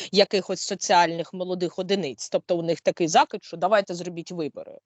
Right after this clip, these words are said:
А там за кого проголосує народ, але зробіть вибори, да? Ну, типу, от в такому ключі. Але якісь, а, проєвропейські, можливо, проамериканські кандидатури плюс-мінус, які можуть бути підтримані світом,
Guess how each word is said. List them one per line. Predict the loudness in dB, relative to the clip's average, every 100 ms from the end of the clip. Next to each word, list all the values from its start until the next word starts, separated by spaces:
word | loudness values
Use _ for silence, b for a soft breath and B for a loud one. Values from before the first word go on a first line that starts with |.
| _
А | 0
там | 2 2 0
за | -4
кого | -2 -4 -4
проголосує | -6 -4 -4 -6 -2 -2
народ, | 2 4 4 4
але | 2 2
зробіть | -2 -4 -4 -2
вибори, | -2 -2 -4 2
да? | 4 4
Ну, | 0
типу, | -4 -4
от | -6
в | -2
такому | -2 -2 -4
ключі. | -6 -8 -8 -10 -10 B B B B 4
Але | 4 6 4 2 0
якісь, | -6 -8 -4 -2 -2 -2 -10 -4
а, | 0 0
проєвропейські, | -2 -2 0 -2 -4 0 2 4 2 -4 -2
можливо, | -2 -2 -2 -2 -2
проамериканські | 0 4 4 4 2 4 2 0 -8
кандидатури | -4 -4 -4 -4 2 2 4 4 4
плюс-мінус, | 0 0 0 2 2 2 -2 -2 0
які | 0 2 2
можуть | 2 2 0
бути | -2 -2 -2
підтримані | -2 0 2 4 4 2 0
світом, | 0 0 -2 -4